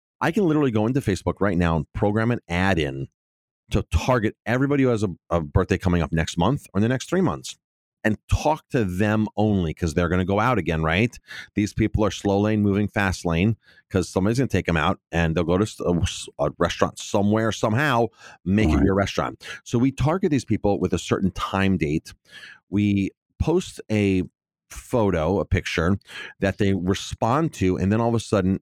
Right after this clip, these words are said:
Speaker 1: an artificial intelligence, a bot, a chatbot takes over. Now, if you're unfamiliar with a bot or artificial intelligence,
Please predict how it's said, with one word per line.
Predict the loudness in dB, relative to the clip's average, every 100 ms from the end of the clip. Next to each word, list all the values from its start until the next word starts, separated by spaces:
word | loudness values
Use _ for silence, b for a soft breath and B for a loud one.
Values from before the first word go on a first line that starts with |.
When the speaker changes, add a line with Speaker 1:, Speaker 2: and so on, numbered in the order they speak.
| -2
Speaker 1:
an | -2 0
artificial | 0 0 0 0 0
intelligence, | 0 0 0 0 0 0 -4 -4
a |
bot, | -4 -2 -2 0 -4 -8 -16 -20 _ -12
a |
chatbot | -4 -2 -2 -2 -4
takes | -4 0 0
over. | 0 -2 -8 B B B -2
Now, | 0 -2 -4 B B
if | -8 -2
you're | 0 0
unfamiliar | -2 0 0 2 2
with | 0 -2 _
a | -4
bot | -4 -2 -2 -2 -4 -12 -14 -14 _ -6
or | -2 0
artificial | 0 0 -2 0
intelligence, | 0 0 -2 -2 -6 -10 -14